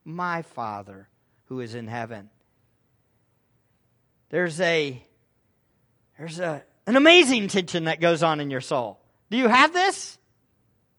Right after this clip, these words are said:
If not, maybe you're balanced one way or the other. Wrong. <laughs> Maybe if you, i-, i-, it's somewhat like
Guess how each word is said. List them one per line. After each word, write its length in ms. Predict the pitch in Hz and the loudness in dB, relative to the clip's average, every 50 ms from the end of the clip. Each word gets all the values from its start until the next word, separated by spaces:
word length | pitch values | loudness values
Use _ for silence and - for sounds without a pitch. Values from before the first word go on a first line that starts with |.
| _ _ _ _ _ _ _ _ _ _ _ _ - | _ _ _ _ _ _ _ _ _ _ _ _ 0
If 200 | 202 196 202 208 | 0 0 2 0
not, 380 | 220 202 208 240 294 330 294 - - - _ _ _ _ _ _ _ _ _ _ _ _ _ _ _ _ _ - | 0 2 4 4 2 2 0 -4 -10 -20 _ _ _ _ _ _ _ _ _ _ _ _ _ _ _ _ _ -2
maybe 260 | 156 185 226 233 240 | 0 0 0 0 0
you're 340 | 220 208 190 170 147 127 - - _ _ _ _ _ _ - | 0 2 2 2 0 -2 -8 -14 _ _ _ _ _ _ 0
balanced 480 | 151 170 202 202 180 160 147 - - - | 4 6 6 6 4 0 -4 -6 -6 -2
one 200 | 175 170 156 156 | -2 0 2 2
way 120 | 156 156 | 2 2
or 100 | 143 139 | 2 2
the 160 | 135 131 143 | 2 4 4
other. 300 | 156 156 135 120 110 - _ _ _ _ _ _ | 4 4 4 0 -4 -10 _ _ _ _ _ _
Wrong. 720 | - 131 135 147 160 175 170 160 135 127 117 123 135 185 - - - - _ _ _ _ _ _ _ _ _ _ _ _ _ | -10 -4 0 2 4 4 4 4 2 0 -2 -4 -8 -8 -10 -12 -16 -20 _ _ _ _ _ _ _ _ _ _ _ _ _
<laughs> 840 | _ _ _ _ _ _ _ _ _ _ _ _ _ _ _ _ _ - | _ _ _ _ _ _ _ _ _ _ _ _ _ _ _ _ _ -2
Maybe 260 | 294 339 359 381 370 | 0 2 4 6 4
if 160 | 330 254 302 | 4 4 4
you, 280 | 277 247 208 175 - - - - - - - - | 2 2 4 2 0 -4 -12 -20 -20 -12 -4 -2
i-, 60 | 233 | 0
i-, 260 | 226 233 269 254 240 | 0 0 -2 -2 -2
it's 120 | 247 - | -4 0
somewhat 320 | - 302 302 294 262 214 196 | 2 4 4 6 4 4 6
like 260 | 202 196 190 - - | 6 4 4 2 -4